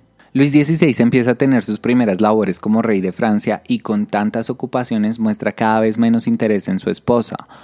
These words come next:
Los rumores en la corte de la mala relación entre el rey y la reina se hacen cada vez más fuertes. Se rumora desde que María Antonieta es infértil a que es lesbiana por la cantidad de amigas que tiene.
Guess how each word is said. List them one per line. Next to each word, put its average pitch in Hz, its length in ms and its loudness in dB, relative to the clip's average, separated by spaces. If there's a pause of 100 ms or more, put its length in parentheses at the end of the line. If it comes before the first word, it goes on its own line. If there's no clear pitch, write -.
(160)
Los 113 160 2
rumores 107 400 0
en 107 80 0
la 113 160 0
corte 104 300 -2
de 98 80 0
la 104 140 0
mala 107 280 0
relación 104 460 -2
entre 98 240 -2
el 107 80 -2
rey 107 180 -2
y 98 60 -2
la 98 120 -2
reina 107 380 -2
se 110 140 -4
hacen 95 280 -4
cada - 200 -4
vez - 200 -6
más 92 280 -4
fuertes. - 580 -8 (460)
Se 127 220 -2
rumora 131 580 0
desde 110 260 0
que 107 140 -4
María 101 220 0
Antonieta 98 420 -4
es 92 140 -6
infértil 117 600 -2
a 107 180 -2
que 101 160 -2
es 92 100 -4
lesbiana 104 500 0
por 117 160 -2
la 104 120 0
cantidad 98 500 -4
de 95 80 -4
amigas 92 400 -2
que - 100 -4
tiene. 101 400 -8